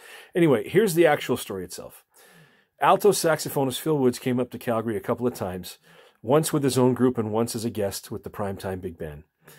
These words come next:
My contact person for being able to get him up here was my dear departed friend and teacher, Swiss al-,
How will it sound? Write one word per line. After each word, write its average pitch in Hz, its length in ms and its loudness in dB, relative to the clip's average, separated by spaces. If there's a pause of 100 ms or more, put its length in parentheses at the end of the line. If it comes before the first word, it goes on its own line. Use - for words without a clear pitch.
(220)
My 123 120 0
contact 170 480 2
person 143 300 -2
for 123 140 -4
being 117 220 0
able 117 200 0
to 113 140 -6
get 117 300 -6
him 170 320 -4
up 247 160 -8
here 190 320 -10 (440)
was 110 140 -6
my 113 140 0
dear 127 220 0
departed 123 380 0
friend 107 300 -4
and 107 180 -6
teacher, - 380 -10
Swiss - 380 -6
al-, 110 320 -4